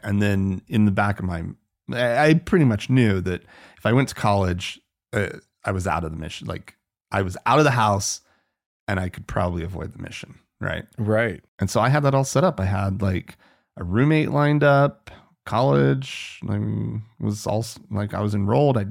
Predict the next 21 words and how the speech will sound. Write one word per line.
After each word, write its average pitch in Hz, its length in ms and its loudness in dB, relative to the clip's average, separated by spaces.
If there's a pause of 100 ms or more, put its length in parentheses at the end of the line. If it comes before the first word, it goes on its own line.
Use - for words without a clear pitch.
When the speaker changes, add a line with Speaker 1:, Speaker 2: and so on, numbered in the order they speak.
(220)
Speaker 1:
I 95 100 -8
think 131 240 -4
I'd 113 120 0
already 110 220 -2
started 104 340 -6
picking - 240 -8
classes. 117 480 -4
I 98 60 -4
mean, 113 180 -2 (280)
like, 117 240 -2 (280)
literally, 120 880 4
like, 95 300 -4 (180)
it, 120 140 0
w-, - 200 -6
I 107 120 0
was 101 200 0 (380)
about 107 500 0
to 95 100 -6
go 87 160 -6
to 85 80 -10
college. - 500 -12